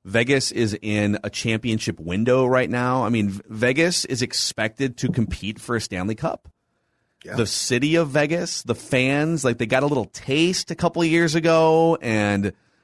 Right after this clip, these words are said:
Speaker 1: they've got a chance again this year. They are expected to be in the mix to win a Stanley Cup championship.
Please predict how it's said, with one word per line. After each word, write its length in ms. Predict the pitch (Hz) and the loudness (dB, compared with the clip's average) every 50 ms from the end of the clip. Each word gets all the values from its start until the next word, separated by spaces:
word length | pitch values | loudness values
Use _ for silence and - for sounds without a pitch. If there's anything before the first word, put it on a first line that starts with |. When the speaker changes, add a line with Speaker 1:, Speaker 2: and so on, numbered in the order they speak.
| _ _ | _ _
Speaker 1:
they've 280 | - - 104 117 113 107 | -12 -2 0 0 0 2
got 120 | 123 117 | 0 0
a 80 | 104 98 | 0 0
chance 400 | - - - 139 143 147 143 - | -4 -2 0 2 0 0 0 -2
again 280 | 160 139 147 147 139 135 | -2 0 2 2 2 2
this 260 | 139 135 131 - - | 2 2 0 -2 -2
year. 380 | 104 113 127 143 160 180 208 - _ _ _ _ _ _ _ | 0 2 2 2 0 -2 -6 -10 _ _ _ _ _ _ _
They 260 | 101 107 123 131 151 | -4 0 2 4 4
are 100 | 170 180 | 4 4
expected 720 | 175 - - - - - 139 143 - - - 139 127 - | 2 0 -4 -8 -4 -2 -4 -4 -4 -2 -4 -6 -4 -4
to 80 | - 120 | -6 -2
be 280 | 107 117 120 127 131 | 0 2 2 2 2
in 120 | - 135 139 | 0 0 0
the 80 | 131 | 2
mix 340 | 113 120 143 160 156 - - - | 2 2 2 0 -2 -4 -10 -4
to 120 | - 131 | -4 -4
win 480 | 113 101 107 104 104 107 110 113 120 - - | -2 0 0 0 2 2 2 0 0 -2 -6
a 60 | 117 113 | -10 -8
Stanley 340 | - - 98 95 95 98 98 | -6 -4 -4 -2 -4 -4 -4
Cup 160 | - 104 - | -4 -6 -4
championship. 760 | - 139 123 135 - 240 - - - - - 82 - - _ | -4 -4 -4 -4 -6 -6 -6 -6 -6 -4 -6 -8 -8 -8 _